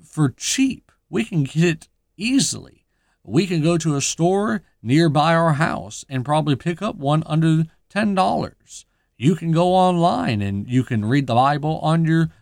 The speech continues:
computer, or you can download an app on your phone and you have the Bible right there. The truth in our day is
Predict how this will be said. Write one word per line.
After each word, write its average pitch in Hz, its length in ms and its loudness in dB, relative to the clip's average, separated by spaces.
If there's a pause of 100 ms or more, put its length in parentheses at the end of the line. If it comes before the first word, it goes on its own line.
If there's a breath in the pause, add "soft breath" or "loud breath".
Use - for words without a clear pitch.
(120)
computer, 185 520 -2
or 120 200 0
you 113 220 4
can 127 160 -2
download 151 500 0
an 151 140 0
app 190 360 -4
on 113 200 -2
your 147 180 0
phone 95 540 -6 (320)
and 117 180 0
you 123 100 4
have 120 180 2
the 131 80 0
Bible 139 500 0
right 127 360 -2
there. 165 440 -6 (240)
The 165 120 2
truth 269 600 -4 (260)
in 170 180 0
our 208 340 0
day 143 460 -2
is 139 260 -2